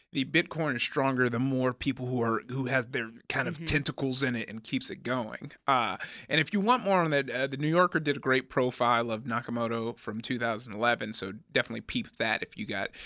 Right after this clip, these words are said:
Speaker 1: it'll be in them footnotes.
Speaker 2: So what exactly is Bitcoin? So Bitcoin, simply put, is a digital currency. So there's no bills to print or coins to mint. It's decentralized, so there's no government,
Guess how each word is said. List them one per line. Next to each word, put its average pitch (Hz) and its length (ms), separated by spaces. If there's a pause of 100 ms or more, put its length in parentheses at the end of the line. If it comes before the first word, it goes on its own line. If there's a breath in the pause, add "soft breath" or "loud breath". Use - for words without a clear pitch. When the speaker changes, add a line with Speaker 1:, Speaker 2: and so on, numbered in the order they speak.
(160 loud breath)
Speaker 1:
it'll 143 160
be 135 120
in 123 100
them 110 100
footnotes. 107 760 (220)
Speaker 2:
So 226 200
what 220 340 (140)
exactly 180 800
is 196 360 (140)
Bitcoin? 175 580
So 190 140
Bitcoin, 233 560
simply 220 320
put, 185 260
is 170 240
a 170 140
digital 190 540
currency. 175 640
So 156 160
there's 156 240
no 180 400
bills 214 360
to 226 100
print 170 360
or 160 140
coins 175 440
to - 120
mint. 156 340
It's 151 200
decentralized, 190 880
so 165 80
there's 156 220
no 160 160
government, 226 580